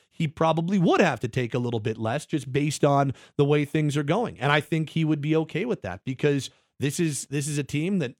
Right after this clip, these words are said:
he has given his entire career to, and I know that he feels indebted to in terms of the faith that they showed in him,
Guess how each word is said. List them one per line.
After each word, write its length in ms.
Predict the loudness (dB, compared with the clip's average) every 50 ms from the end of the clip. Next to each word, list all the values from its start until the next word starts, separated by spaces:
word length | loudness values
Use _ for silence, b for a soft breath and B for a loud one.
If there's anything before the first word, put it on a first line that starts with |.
| _ _ _ _
he 280 | _ -2 -2 0 0 2
has 560 | 2 2 2 2 2 0 0 -2 -4 -6 -6
given 720 | 0 2 2 4 4 2 0 0 0 0 0 -2 -2 -2
his 200 | -4 -4 -4 -4
entire 380 | -6 -6 -6 -4 -2 -2 -2 -2
career 380 | -2 -4 -4 -2 -2 -2 -2
to, 320 | -2 0 0 0 0 -2 -6 b b b b b
and 120 | b 2 2
I 80 | 2
know 240 | 0 0 0 0 0
that 120 | 0 -2 -6
he 180 | -6 -6 -8
feels 440 | -6 -4 0 0 2 2 2 2 2
indebted 420 | 2 2 2 2 4 2 2 0 0
to 200 | 0 0 0 0
in 140 | -2 -4 -4
terms 360 | -6 -4 -4 -4 -4 -2 -2
of 160 | -4 -4 -6 b b b b
the 80 | b -2
faith 320 | 0 2 2 2 2 2
that 140 | 0 -4 -2
they 160 | 0 2 2
showed 320 | 2 2 2 4 4 4 2
in 80 | 2
him, 400 | 2 2 2 2 0 -2 -4 -8